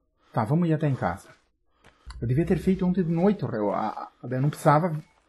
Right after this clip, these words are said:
entendeu? Ir até em casa de novo, sabe? Mas eu esqueci, fui dormir e não deixei o remédio fazendo, sabe?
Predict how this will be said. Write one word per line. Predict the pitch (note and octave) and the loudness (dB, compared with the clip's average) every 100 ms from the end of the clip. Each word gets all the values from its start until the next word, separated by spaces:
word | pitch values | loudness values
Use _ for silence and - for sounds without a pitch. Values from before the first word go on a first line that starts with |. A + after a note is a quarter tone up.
| - - _ - | -20 -20 _ -6
entendeu? | C3 A#2 D3 C3+ - | -2 0 0 -2 -4
Ir | C3+ | -2
até | C3 D3 | 0 2
em | D3 | 0
casa | C#3 C3 | 0 0
de | C3+ | 2
novo, | E3+ E3 - | 4 4 4
sabe? | - A#2+ _ - - - - - - - - - | -2 -10 _ -20 -20 -20 -20 -20 -20 -20 -16 -4
Mas | B2 B2 | -2 0
eu | |
esqueci, | C3 - E3+ D#3+ - E3+ G3 | -2 -2 -2 -2 0 2 2
fui | - F3+ | 2 0
dormir | F3 E3+ D3 D3 | 2 2 4 4
e | |
não | E3+ F3+ | 2 2
deixei | F3+ E3+ E3 | 2 0 -2
o | E3 | 0
remédio | D#3 C#3 C#3 | 0 -2 -2
fazendo, | E3 C3 A#2 G2 | -4 -2 0 -2
sabe? | G2+ | -6